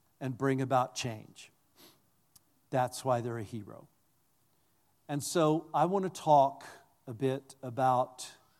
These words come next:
engaging evil, um, and fighting against evil. Evil began with a collaborative effort of Satan and two humans.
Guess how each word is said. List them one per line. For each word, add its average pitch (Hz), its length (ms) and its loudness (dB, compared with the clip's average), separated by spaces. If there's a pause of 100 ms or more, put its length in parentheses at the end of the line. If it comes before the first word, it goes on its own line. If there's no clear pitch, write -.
(220)
engaging 123 720 -4 (100)
evil, 123 380 -10 (1200)
um, 113 440 -12 (500)
and 123 160 -12
fighting 123 800 0 (1300)
against 131 380 -8
evil. 110 320 -10 (1000)
Evil 170 300 4
began 160 840 2 (160)
with 135 140 -10
a 147 60 -6
collaborative 151 680 4
effort 131 680 -4 (340)
of 117 100 -16
Satan 156 640 -2 (800)
and 127 120 -16
two 156 160 -4
humans. 127 760 -6